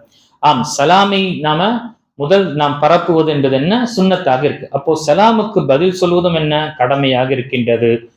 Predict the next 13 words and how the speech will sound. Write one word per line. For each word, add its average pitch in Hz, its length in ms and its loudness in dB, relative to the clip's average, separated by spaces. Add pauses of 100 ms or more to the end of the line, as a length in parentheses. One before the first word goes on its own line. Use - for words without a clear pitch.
(280)
நான்காவது, 143 1040 0 (200)
சத்தியத்தை 180 960 0
ஏவுவது 139 280 0
அல்லது 147 260 0
நல்ல 175 280 2
விஷயத்தை 160 640 -2
ஏவுவது. 131 460 0
யாராவது, 151 580 0 (600)
ஆ, 139 60 2 (440)
ஒரு 131 120 -2
விஷயத்தை 147 460 0
என்ன 143 380 0 (520)
பேணாம 151 520 2